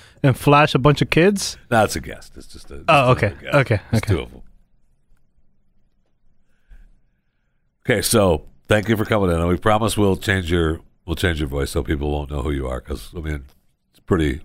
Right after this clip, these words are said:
Speaker 2: pretty obvious in this building. Everybody knows everybody's voice. So you have witnessed someone leaving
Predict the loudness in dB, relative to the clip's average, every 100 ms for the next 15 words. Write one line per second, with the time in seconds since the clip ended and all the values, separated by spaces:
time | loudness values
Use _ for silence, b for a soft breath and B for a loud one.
0 | -6 -2 0 0 -2 -8 -10 -14 -14 -14
1 | -10 -10 -10 -12 -12 -12 -12 -12 -12 -12
2 | -12 -12 -14 -14 -12 -12 -14 _ _ _
3 | _ _ _ _ -2 0 2 2 0 0
4 | 0 0 -2 0 2 2 2 0 0 -4
5 | -14 _ _ _ _ _ _ _ _ _
6 | _ -14 -2 0 2 2 2 2 -2 -14
7 | _ _ _ _ -6 0 4 6 6 4
8 | 0 -4